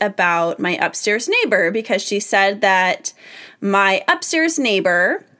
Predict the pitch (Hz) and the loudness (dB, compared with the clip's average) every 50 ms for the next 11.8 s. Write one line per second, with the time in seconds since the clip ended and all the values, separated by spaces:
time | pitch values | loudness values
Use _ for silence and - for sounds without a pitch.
0 | _ - - - - _ _ _ - 226 208 202 196 196 190 196 196 196 - - | _ -20 -20 -20 -20 _ _ _ -4 0 0 2 2 2 2 0 -2 -2 -2 0
1 | 208 202 196 214 214 240 208 202 202 202 208 196 190 208 202 196 190 175 180 185 | 2 2 2 0 0 2 2 2 2 2 0 0 0 2 2 2 2 0 -2 -2
2 | 202 254 320 330 - _ _ _ _ _ _ _ _ _ - - - - - - | 0 0 -2 -2 -4 _ _ _ _ _ _ _ _ _ -16 -16 -16 -20 -20 -20
3 | - - - _ - - - 240 226 214 208 208 208 208 202 - - 208 202 - | -20 -20 -20 _ -12 -2 2 2 4 4 4 2 2 2 0 -2 -4 -8 -4 0
4 | 269 262 262 262 240 202 185 180 180 196 214 262 285 285 - _ _ - - - | 2 2 2 2 2 2 0 0 0 -2 -2 -4 -6 -10 -14 _ _ -10 -2 2
5 | 214 202 196 196 190 190 185 185 180 - - 190 208 202 - - - 208 196 190 | 4 4 4 4 4 2 0 0 -2 -4 -4 -4 -2 -2 -2 0 2 2 2 2
6 | - - - - 202 196 196 190 180 175 180 - - 302 302 277 359 330 302 277 | 0 -2 -4 -4 -2 -2 0 0 0 0 -2 -2 -2 -2 -2 0 0 -2 -2 -2
7 | 262 247 247 240 233 247 233 226 214 208 - - - 220 175 196 - - - 196 | -2 -2 -2 -2 -2 0 0 0 0 -2 -4 -6 -4 -4 -4 -2 -4 -4 -6 -6
8 | 196 - 214 202 196 190 - - 196 190 180 175 - - - 196 196 196 202 208 | -4 0 0 2 2 2 0 0 0 2 2 0 0 0 0 2 4 4 2 2
9 | 208 196 185 185 185 - - 190 175 170 165 165 160 - - 180 190 190 196 214 | 2 2 2 2 2 -2 0 0 2 2 2 2 0 -2 -4 -2 0 0 0 0
10 | 233 254 - - - 254 247 247 - 170 156 160 160 147 - - - - - 190 | 0 -2 -2 -4 -4 -4 -4 -4 -4 -2 0 0 -2 -2 -4 -8 -12 -4 -4 -4
11 | 175 - 170 156 147 135 - - - - 285 226 156 - - - | -2 0 0 0 0 -2 -4 -8 -2 0 2 2 2 0 -6 -12